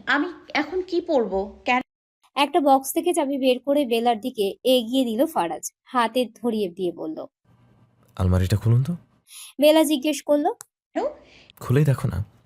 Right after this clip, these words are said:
Speaker 2: বেলা ধীর পায়ে আলমারির দিকে গেল। আলমারি খুলতেই চোখ বড় বড় হয়ে গেল তার। আলমারির প্রথম থাক ভর্তি শাড়ি এবং শাড়ির সাথে প্রয়োজনীয় সবকিছুই।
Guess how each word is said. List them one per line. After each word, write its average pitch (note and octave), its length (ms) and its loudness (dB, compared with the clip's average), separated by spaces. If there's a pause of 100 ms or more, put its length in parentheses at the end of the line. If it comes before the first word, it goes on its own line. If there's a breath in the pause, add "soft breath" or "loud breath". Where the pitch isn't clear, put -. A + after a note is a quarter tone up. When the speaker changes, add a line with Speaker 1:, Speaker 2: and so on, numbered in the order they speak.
(960 soft breath)
Speaker 2:
বেলা D#4+ 380 6
ধীর C#4 300 2
পায়ে D#4 220 4
আলমারির C4 440 2
দিকে F3 240 -8
গেল। D#3+ 220 -8 (180)
আলমারি B3+ 420 0
খুলতেই C4 420 -4
চোখ C#4 240 -2 (100)
বড় A3+ 220 2
বড় B3 220 0
হয়ে G#3+ 180 -4
গেল F3 200 -10
তার। D#3 200 -10 (440 loud breath)
আলমারির F4+ 460 4 (100)
প্রথম D#4 440 -4
থাক A#3 320 -2
ভর্তি A3 400 -4
শাড়ি D#3 320 -8 (360 loud breath)
এবং C4 360 2 (580 soft breath)
শাড়ির D4 360 2
সাথে F4+ 280 0
প্রয়োজনীয় D#4 520 0
সবকিছুই। C#4+ 600 -4